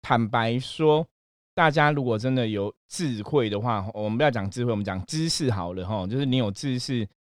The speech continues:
其实你应该要了解神是怎么样一个存在，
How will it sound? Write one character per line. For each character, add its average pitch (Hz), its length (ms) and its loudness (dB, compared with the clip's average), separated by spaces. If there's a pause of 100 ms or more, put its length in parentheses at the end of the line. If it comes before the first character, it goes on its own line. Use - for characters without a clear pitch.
其 127 160 -2
实 131 220 0
你 120 100 2
应 110 100 0
该 131 180 2
要 127 180 2
了 104 180 -2
解 101 180 -2
神 104 280 -2
是 135 160 -4
怎 107 120 -8
么 101 80 -2
样 113 80 -2
一 113 40 -2
个 110 100 -2
存 101 460 -4
在， 110 340 0